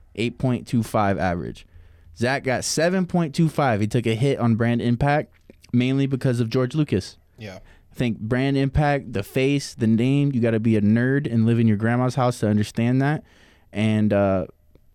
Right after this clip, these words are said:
Speaker 1: he, he took a hit. He got seven point two five on brand impact. And then I got eight point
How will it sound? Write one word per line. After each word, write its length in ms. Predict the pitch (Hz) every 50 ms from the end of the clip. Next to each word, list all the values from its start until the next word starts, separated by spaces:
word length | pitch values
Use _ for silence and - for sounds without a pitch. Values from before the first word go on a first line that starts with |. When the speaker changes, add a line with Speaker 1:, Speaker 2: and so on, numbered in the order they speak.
| _ _
Speaker 1:
he, 240 | 110 113 113 107 90
he 120 | - 120
took 180 | 107 - 110 104
a 60 | 104
hit. 100 | 107 107
He 60 | 95
got 120 | 98 92 -
seven 260 | - 131 120 117 113
point 220 | - - 120 113
two 140 | - 123 120
five 460 | 110 - 120 107 98 95 101 101 - _ _ _ _ -
on 160 | - 107 104 95
brand 240 | 104 104 101 101
impact. 480 | 98 104 104 - 123 120 120 117 - - _ - - _ - - _ _ _ -
And 120 | 107 110
then 140 | 110 107 107
I 80 | 110
got 200 | 113 117 113 107 -
eight 200 | - 113 - - -
point 320 | - 123 120 117 104 -